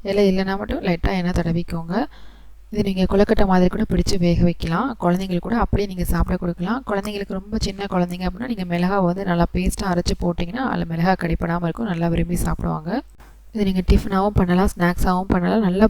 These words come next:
புரோட்டீன் ரிச்சா இருக்கும். எல்லாருக்குமே ரொம்ப பிடிக்கும். கண்டிப்பா இதே மாதிரியே நீங்களும் செஞ்சு பாருங்க. இந்த ரெசிபி உங்களுக்கு பிடிச்சிருந்ததுன்னா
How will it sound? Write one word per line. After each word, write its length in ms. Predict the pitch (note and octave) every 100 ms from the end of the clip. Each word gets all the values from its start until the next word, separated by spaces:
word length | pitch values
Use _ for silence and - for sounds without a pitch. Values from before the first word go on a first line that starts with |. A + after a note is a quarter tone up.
| -
புரோட்டீன் 360 | F#3 F#3+ F#3+ F3+
ரிச்சா 200 | - F#3
இருக்கும். 240 | F3 A3+ G3
எல்லாருக்குமே 380 | F3 E3+ - F#3+
ரொம்ப 120 | F3 F3
பிடிக்கும். 380 | F3 F3 - C4+ - - - - -
கண்டிப்பா 280 | F#3+ F#3 - G#3
இதே 140 | G3 G3
மாதிரியே 320 | F#3+ F#3 G#3 A#3
நீங்களும் 340 | F3+ F#3 G3 A#3+ - -
செஞ்சு 240 | G3 F#3 -
பாருங்க. 240 | F#3 F3 G3+ B3+
இந்த 100 | G3 F#3
ரெசிபி 220 | - A3
உங்களுக்கு 240 | F#3 F3+ G#3
பிடிச்சிருந்ததுன்னா 520 | G3 G#3 F3+ F3+